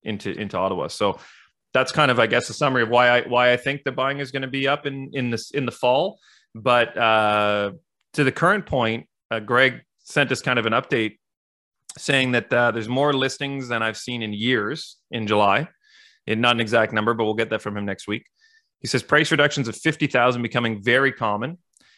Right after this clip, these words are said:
if a home hasn't sold in fifteen days. Uh, I imagine this is due to sellers needing to sell to close on a new property." So that's just what we had said. Uh, "Average days on market has hit thirty in many areas,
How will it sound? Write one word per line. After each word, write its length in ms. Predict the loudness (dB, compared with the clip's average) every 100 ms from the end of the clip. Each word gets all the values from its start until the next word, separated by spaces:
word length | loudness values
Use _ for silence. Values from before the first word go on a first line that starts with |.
| _
if 140 | -4 -2
a 60 |
home 240 | 2 2 4
hasn't 320 | 2 0 -4
sold 340 | 0 0 0
in 100 | -2
fifteen 460 | -8 -8 -4 -2 0
days. 440 | 0 0 -2 -12 _ _ _ _ _ -8
Uh, 260 | -2 0 2
I 100 | 2
imagine 340 | 2 2 2 -2
this 140 | -6
is 80 | -4
due 140 | -2
to 80 | 0
sellers 340 | 0 2 2
needing 220 | 0 -4 -4
to 80 | -6
sell 580 | 0 2 2 0 -8 _ _ _ _ _ _ _ _
to 80 | -14
close 300 | -4 -2 0
on 80 | 0
a 40 |
new 120 | -2
property." 400 | 0 0 0 -4
So 240 | -8 -12 -8 -6
that's 240 | -4 -4
just 180 | -6 -4
what 100 | -4
we 80 | -4
had 120 | 2
said. 240 | 2 0 -6 -20 -12 -4
Uh, 120 | -2 2
"Average 300 | 2 2 4
days 200 | 4 4
on 100 | 4
market 320 | 4 4 0
has 120 | -2
hit 160 | -6 -8 _
thirty 360 | 4 6 6 2
in 140 | 2
many 260 | 2 2 2
areas, 600 | 2 2 -2 -6 -14